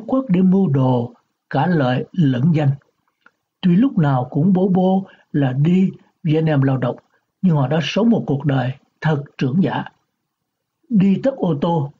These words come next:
ngủ tất nhà ả đào hay phòng khách sạn, và ăn thường là ở cao lâu, khách hay hàng cơm tây. Ấy là mỗi khi họ đi công cán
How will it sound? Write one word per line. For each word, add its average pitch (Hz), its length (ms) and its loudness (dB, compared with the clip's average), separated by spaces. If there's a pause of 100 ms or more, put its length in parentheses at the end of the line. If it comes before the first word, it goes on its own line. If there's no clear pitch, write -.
(360)
ngủ 147 360 2
tất 240 200 -2
nhà 139 200 0
ả 123 180 -2
đào 131 400 -2
hay 151 180 -2 (100)
phòng 131 160 -4
khách 196 180 -6
sạn, - 240 -6 (760)
và 147 240 0
ăn 185 300 0
thường 147 320 0 (120)
là 147 160 -2
ở 170 200 -2
cao 175 200 0
lâu, 170 320 -2 (440)
khách 247 280 -4 (260)
hay 165 200 -2
hàng 139 300 -4 (140)
cơm 143 260 -2
tây. 139 240 -2 (760)
Ấy 190 180 0
là 139 300 -2 (360)
mỗi 143 340 2
khi 175 200 0 (520)
họ 131 360 -2
đi 151 320 2
công 151 340 0
cán 170 340 0